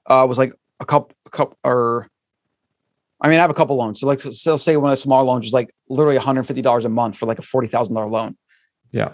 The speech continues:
Speaker 2: And so they need to be over collateralized by X percent in order to insure your loan, so to speak. So
Speaker 1: Yeah.
Speaker 2: Bitcoin drops more. You take a, let's just do the example.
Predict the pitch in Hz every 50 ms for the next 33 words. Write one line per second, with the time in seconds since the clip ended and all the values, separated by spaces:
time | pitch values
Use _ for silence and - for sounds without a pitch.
0 | - _ - - 131 - 156 143 117 101 123 143 165 190 196 196 185 - - _
1 | _ _ - 131 117 117 127 135 143 147 139 123 123 113 101 113 113 107 117 117
2 | 117 127 120 - - - 113 101 107 107 107 104 101 101 98 95 95 98 92 -
3 | - 87 92 - - 120 110 - - - - 87 - - 101 87 87 - - -
4 | 98 92 90 90 90 82 - - 101 92 90 90 90 87 90 92 - - _ _
5 | _ _ _ _ _ _ _ _ _ _ _ - - 123 104 - - - - 104
6 | 101 101 98 95 95 85 92 92 90 85 82 82 - 95 87 87 - - - 85
7 | 82 80 - - 117 98 92 92 90 87 - - - - _ _ _ _ _ _
8 | _ _ _ - 147 135 127 131 147 143 135 120 135 127 127 127 - - 135 123
9 | 127 139 139 - - _ _ _ 131 131 - 156 135 120 135 113 110 107 104 107
10 | 110 - - _ _ _ _ _ _ _ _ _ _ _ _ _ _ _ 117 113
11 | - - 113 101 90 - _ _ 127 120 107 101 98 90 110 104 98 95 - 92
12 | 87 90 - _